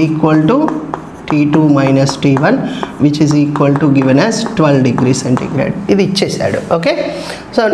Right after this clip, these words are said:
and, uh, how, how much the mass of steam which is entering, that is the mass of steam is given, mass of steam is given as nine thousand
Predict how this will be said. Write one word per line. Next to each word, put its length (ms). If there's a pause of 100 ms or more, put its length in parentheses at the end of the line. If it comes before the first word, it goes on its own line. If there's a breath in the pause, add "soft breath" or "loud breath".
(560 loud breath)
and, 240
uh, 100 (400 loud breath)
how, 140 (440)
how 160
much 140 (120)
the 120
mass 260
of 140
steam 280
which 200
is 80 (420)
entering, 340 (100)
that 200
is 100 (540 loud breath)
the 80 (100)
mass 180 (120)
of 60 (160)
steam 260 (100)
is 80 (100)
given, 220 (2000 loud breath)
mass 180 (120)
of 80 (100)
steam 300 (720 loud breath)
is 100 (160)
given 200 (120)
as 80 (960 loud breath)
nine 220 (160)
thousand 440